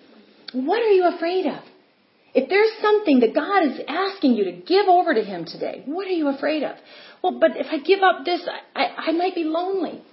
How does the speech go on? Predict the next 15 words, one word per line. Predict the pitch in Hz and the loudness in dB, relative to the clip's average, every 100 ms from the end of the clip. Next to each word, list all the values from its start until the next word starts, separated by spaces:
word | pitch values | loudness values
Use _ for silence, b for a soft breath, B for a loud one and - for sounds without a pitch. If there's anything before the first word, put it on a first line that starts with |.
| _ _ _ _ _ _ _ | _ _ _ _ _ _ _
I | 269 | 0
might | 320 392 330 | 2 0 -2
not, | 339 302 - - _ _ - | -2 -4 -8 -20 _ _ -8
I | 277 | -2
don't | 392 370 | 0 0
know. | 381 403 | -2 -2
I, | 277 - 262 | -2 -2 -4
this | 392 427 | -4 -4
is | 381 | -2
what | 294 | -2
makes | 359 - | -2 -6
me | 359 339 | -6 -4
feel | 349 392 311 | -2 -2 -2
good. | 233 - - b b b | -6 -8 -14 b b b
I, | 277 | -8